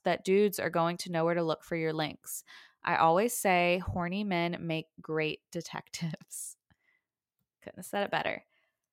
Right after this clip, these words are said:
<sighs> Sometimes when I talk too much in the mic, I feel like I'm not getting enough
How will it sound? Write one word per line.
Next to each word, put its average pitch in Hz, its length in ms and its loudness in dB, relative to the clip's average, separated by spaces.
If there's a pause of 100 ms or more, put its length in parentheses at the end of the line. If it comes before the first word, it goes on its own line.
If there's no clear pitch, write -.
(1400)
<sighs> 294 240 0 (640)
Sometimes 220 420 -4
when 196 140 -2
I 175 80 0
talk - 500 -4 (300)
too - 160 -8
much - 240 -6
in 165 80 -8
the 160 60 -6
mic, 156 360 -4
I - 60 -8
feel 156 180 -8
like 165 140 -6
I'm 165 100 -6
not 156 180 -8
getting 160 220 -10
enough 156 260 -8